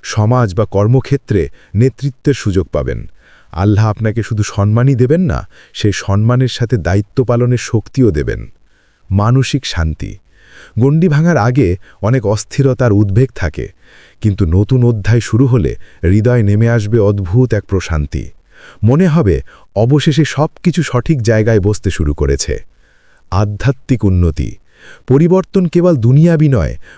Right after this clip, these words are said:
বরং ইমানের দিকে উন্নতি ঘটাবে। আপনি নামাজে আরও মনোযোগী হবেন, দুয়ার প্রতি আকৃষ্ট হবেন এবং কোরআনের আয়াতগুলো নতুনভাবে হৃদয়ে জীবন্ত হয়ে উঠবে। সর্বোপরি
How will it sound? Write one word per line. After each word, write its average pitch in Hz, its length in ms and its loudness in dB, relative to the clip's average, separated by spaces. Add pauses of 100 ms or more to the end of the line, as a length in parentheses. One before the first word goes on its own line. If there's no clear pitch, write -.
বরং 127 220 2 (160)
ইমানের 147 400 4
দিকে 135 280 0
উন্নতি 117 400 2
ঘটাবে। 78 440 -2 (440)
আপনি 85 320 -2
নামাজে 92 380 2 (120)
আরও 92 280 0
মনোযোগী 107 500 2
হবেন, 71 320 0 (400)
দুয়ার 117 360 2
প্রতি 143 300 0
আকৃষ্ট 123 500 -2
হবেন 71 320 0 (360)
এবং 101 180 2 (100)
কোরআনের 123 460 2
আয়াতগুলো 120 560 0 (380)
নতুনভাবে 110 720 2
হৃদয়ে 90 340 2
জীবন্ত 87 420 0
হয়ে 69 220 2
উঠবে। 60 280 -2 (760)
সর্বোপরি 120 680 0